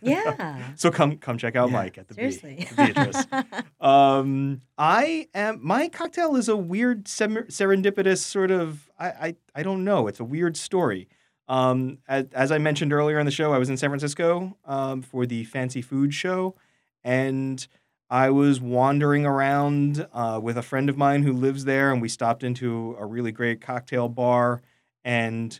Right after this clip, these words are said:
Speaker 2: I had one drink, and it was, it was delicious. It was sort of a riff on a Manhattan, which is a cocktail that everybody knows.
Speaker 1: Mm-hmm.
Speaker 2: Um, and I was talking to the bartender. I said,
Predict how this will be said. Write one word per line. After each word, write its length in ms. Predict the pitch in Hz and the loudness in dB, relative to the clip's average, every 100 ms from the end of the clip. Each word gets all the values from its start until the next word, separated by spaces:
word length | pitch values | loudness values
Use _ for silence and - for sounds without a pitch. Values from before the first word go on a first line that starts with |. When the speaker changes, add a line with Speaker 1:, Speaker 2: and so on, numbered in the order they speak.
| _ _ _ 262 | _ _ _ -2
Speaker 2:
I 60 | |
had 260 | 262 233 156 | 0 0 2
one 200 | 151 151 | 2 2
drink, 300 | 143 147 151 | 2 2 2
and 100 | 139 | -2
it 80 | 170 | -2
was, 280 | 156 160 - | -6 -6 -6
it 100 | 117 | -4
was 120 | 156 | -4
delicious. 480 | 156 143 123 139 131 | -2 0 0 0 -4
It 40 | |
was 140 | 117 120 | -6 -6
sort 160 | 120 | -6
of 60 | 113 | -4
a 60 | 120 | -4
riff 240 | 110 117 | -6 -6
on 140 | 117 | -6
a 40 | 113 | -4
Manhattan, 720 | 113 107 131 123 98 110 127 | -6 -4 -2 -2 -4 -8 -6
which 320 | 123 127 - - | -2 -2 -4 -12
is 100 | 226 | -10
a 60 | 226 | -10
cocktail 340 | 226 214 226 | -8 -6 -4
that 120 | 185 147 | -2 -2
everybody 360 | 143 143 151 | -2 -2 -2
knows. 460 | 135 98 85 143 - | -2 -2 -6 -10 -8
Speaker 1:
Mm-hmm. 520 | 175 165 147 180 180 | -6 -6 -10 -14 -2
Speaker 2:
Um, 460 | 139 135 135 139 147 _ _ | 0 2 0 -2 -8 _ _
and 640 | 147 143 143 147 143 151 - _ _ _ | -2 0 0 0 -2 -6 -12 _ _ _
I 580 | 147 151 156 156 160 170 | 0 0 0 0 -2 -2
was 160 | 170 147 | -6 -2
talking 200 | 170 214 | -2 -2
to 60 | |
the 60 | 170 | -4
bartender. 460 | 110 117 123 208 | -6 -6 -6 -6
I 120 | 120 123 | -2 -2
said, 600 | 123 123 117 113 104 | 0 -2 0 -2 -6